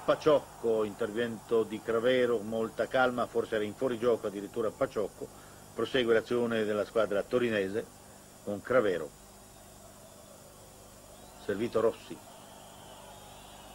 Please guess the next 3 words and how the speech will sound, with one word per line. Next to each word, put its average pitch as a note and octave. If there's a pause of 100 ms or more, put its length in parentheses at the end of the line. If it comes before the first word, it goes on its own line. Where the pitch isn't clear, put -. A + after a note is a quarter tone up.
(1900)
Cross C3
di A2
sinistro, D#3